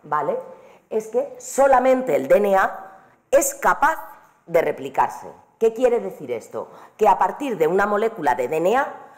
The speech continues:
somos capaces de sintetizar una molécula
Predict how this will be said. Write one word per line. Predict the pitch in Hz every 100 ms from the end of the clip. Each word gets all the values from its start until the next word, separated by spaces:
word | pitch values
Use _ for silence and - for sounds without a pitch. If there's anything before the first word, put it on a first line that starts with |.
| -
somos | _ - 277 294 302 294 277
capaces | 269 262 277 277 - 262
de | 240
sintetizar | 202 196 180 180 170 170 - 247 240 - - - - _
una | 294 302
molécula | 233 180 139 156 127 -